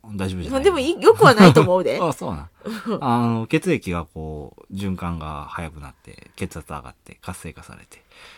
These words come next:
Speaker 1: 治りが早くなったりするんじゃないの？
Speaker 2: 治り早くならない。
Speaker 1: あ、そうなん。まあ、いいんじゃない？
Speaker 2: まあ、いいや。
Speaker 1: はい。
Speaker 2: はい。じゃあ、やっていきましょうか。
Speaker 1: へい。
Speaker 2: 百二十五回でございます。
Speaker 1: おー、百二十五か。
Speaker 2: うん。はい。
Speaker 1: 一と四分の一やな。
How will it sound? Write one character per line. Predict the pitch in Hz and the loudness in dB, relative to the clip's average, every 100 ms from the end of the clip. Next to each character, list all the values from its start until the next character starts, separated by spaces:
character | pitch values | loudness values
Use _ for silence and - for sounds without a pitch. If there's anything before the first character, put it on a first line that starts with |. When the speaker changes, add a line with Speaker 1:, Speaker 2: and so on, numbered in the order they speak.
| - - | -14 -8
Speaker 1:
治 | 82 80 | -6 -6
り | |
が | 73 | -8
早 | 78 82 | -10 -10
く | 73 | -12
な | 67 | -14
っ | |
た | - | -14
り | 71 | -12
す | - | -12
る | |
ん | 76 | -14
じ | |
ゃ | 69 | -14
な | 65 | -18
い | 64 - - | -20 -20 -16
の？ | 170 196 | -10 -8
Speaker 2:
治 | 202 | -6
り | 202 | -6
早 | 196 190 | -8 -8
く | 170 | -8
な | 180 | -6
ら | 190 | -6
な | 185 165 - | -6 -12 -12
い。 | |
Speaker 1:
あ、 | 113 107 | -10 -8
そ | 104 | -8
う | |
な | 78 80 | -8 -10
ん。 | 98 - _ _ | -14 -20 _ _
ま | 113 113 - | -14 -14 -10
あ、 | |
い | 87 | -8
い | |
ん | |
じ | 101 | -6
ゃ | 104 | -6
な | 87 82 | -8 -10
い？ | |
Speaker 2:
ま | 151 | -12
あ、 | |
い | |
い | 151 | -12
や。 | - | -14
Speaker 1:
は | - - - | -14 -12 -8
い。 | |
Speaker 2:
は | 175 | -4
い。 | 185 - - - _ - - _ _ - | -4 -6 -14 -20 _ -20 -20 _ _ -8
じ | 202 | -4
ゃ | 190 | -2
あ、 | |
や | 190 190 | 0 -2
っ | |
て | 190 | -4
い | 190 | -6
き | 208 | -6
ま | 202 208 | -6 -6
し | 226 | -4
ょ | 202 | -6
う | |
か。 | - 226 233 | -2 -2 -2
Speaker 1:
へ | - 202 | 0 0
い。 | 165 101 | 0 -4
Speaker 2:
百 | - 214 214 240 | -8 -12 -6 -6
二 | 226 240 196 | -6 -8 -4
十 | 196 185 170 | -2 -2 -2
五 | 151 165 | -4 -6
回 | 175 262 269 | -2 0 0
で | 208 | 0
ご | 175 147 | -2 -2
ざ | 123 | -6
い | |
ま | 76 71 | -8 -14
す。 | - - - _ 170 | -18 -20 -20 _ 2
Speaker 1:
お | 175 160 135 117 | 6 6 4 2
ー、 | 101 | 0
百 | 143 165 | 0 0
二 | 165 | 0
十 | 131 | -2
五 | 98 98 98 | -2 -2 -4
か。 | - 62 - | -6 -16 -14
Speaker 2:
う | |
ん。 | 254 214 - - - - - - - | -12 -12 -16 -20 -20 -20 -20 -20 -12
は | 240 | -6
い。 | 247 - - - - | -6 -8 -16 -16 -14
Speaker 1:
一 | 156 - | -10 -6
と | |
四 | 101 98 | -4 -4
分 | 92 | -4
の | 98 | -6
一 | 98 | -8
や | 71 | -12
な。 | 80 | -18